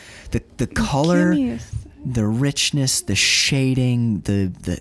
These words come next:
Speaker 1: the figure drawing, the, it's
Speaker 2: Um, I think
Speaker 1: beautiful.
Speaker 2: it's colored pencil and marker or ink.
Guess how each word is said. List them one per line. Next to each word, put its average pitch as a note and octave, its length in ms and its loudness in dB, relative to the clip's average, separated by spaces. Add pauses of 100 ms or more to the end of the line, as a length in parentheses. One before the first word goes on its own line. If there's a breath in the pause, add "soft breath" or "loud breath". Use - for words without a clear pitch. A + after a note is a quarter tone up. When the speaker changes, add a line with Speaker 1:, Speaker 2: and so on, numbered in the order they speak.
Speaker 1:
the F#2+ 140 -4
figure D3 580 -2
drawing, F2+ 640 0
the, E2+ 340 -2
it's - 180 -4
Speaker 2:
Um, C4 320 2
I B3 160 2
think F3 120 2
Speaker 1:
beautiful. E4 360 2
Speaker 2:
it's F#4+ 380 2
colored B3 380 2
pencil G#3 480 2
and F3 400 2
marker F3+ 500 2
or - 320 -2
ink. - 560 -4